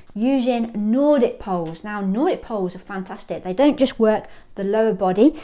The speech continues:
like trekking poles do, but they actually work the upper body as well. So you get a full body workout, and when you're doing a through hike,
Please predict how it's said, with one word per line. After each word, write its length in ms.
like 180
trekking 320
poles 320
do, 320
but 100
they 120
actually 320
work 480
the 240
upper 240
body 480
as 160
well. 200
So 140
you 40
get 120
a 20
full 340
body 280
workout, 560
and 100
when 140
you're 140
doing 180
a 60
through 300
hike, 360